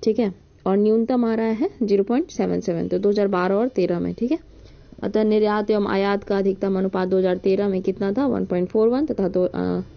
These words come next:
न्यूनतम अनुपात दो हज़ार बारह में ज़ीरो पॉइंट सेवन सेवन। अब आगे देखते हैं अगले प्रश्न को कि किस वर्ष में इसके उत्पादन का सर्वाधिक प्रतिशत निर्यात हुआ,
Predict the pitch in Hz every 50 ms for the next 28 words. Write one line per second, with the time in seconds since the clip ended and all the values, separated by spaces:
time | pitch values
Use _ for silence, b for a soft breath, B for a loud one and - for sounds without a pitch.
0 | - - 190 190 196 208 214 233 233 220 208 202 202 202 196 185 185 180 196 185
1 | 180 185 175 175 180 185 202 277 453 - - - - - B B B B B B
2 | B B B - - - 196 190 202 202 190 - 214 269 403 - - - - -
3 | - - - - - - - - 233 226 214 202 190 190 190 180 180 175 180 -
4 | - - - - - - - - - - - - - - - - - - - -
5 | 190 196 208 202 202 214 226 226 220 220 - 226 214 214 214 220 - 226 233 -
6 | 233 214 - 247 381 - - - - B B B B B B B B - - 233
7 | - - 302 320 359 - - 277 247 254 277 311 - - 233 202 202 208 - -
8 | - - - 220 226 - - 233 214 214 - - 202 202 - - 214 202 202 226
9 | 240 254 233 226 196 180 175 202 208 247 - 247 202 196 190 185 190 226 220 214
10 | - 202 196 - 190 196 - 220 - 208 196 196 202 220 233 233 226 - - 196
11 | - - 180